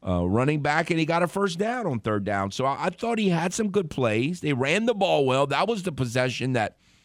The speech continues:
Terrence Williams had thirty car-, three carries for thirty yards. And then he didn't kinda see the field very much after that. Um, now, the second drive that they put Ben in,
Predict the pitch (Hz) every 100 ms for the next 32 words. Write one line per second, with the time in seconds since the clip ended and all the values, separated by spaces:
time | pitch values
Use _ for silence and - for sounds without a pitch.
0 | _ - 151 135 120 113 180 247 180 131
1 | - - 131 - 160 175 175 139 175 165
2 | - - 180 196 190 180 180 156 151 -
3 | 170 185 185 180 202 247 139 - - -
4 | _ 131 226 226 214 180 196 202 165 -
5 | 202 165 - 233 262 175 120 95 87 78
6 | - 65 64 - 57 50 - _ _ _
7 | _ _ 107 110 104 85 - - _ _
8 | _ _ _ _ _ _ _ - 143 143
9 | 143 - 220 208 - 214 156 165 156 160
10 | 151 143 143 127 147 123 117 131 123 117
11 | 127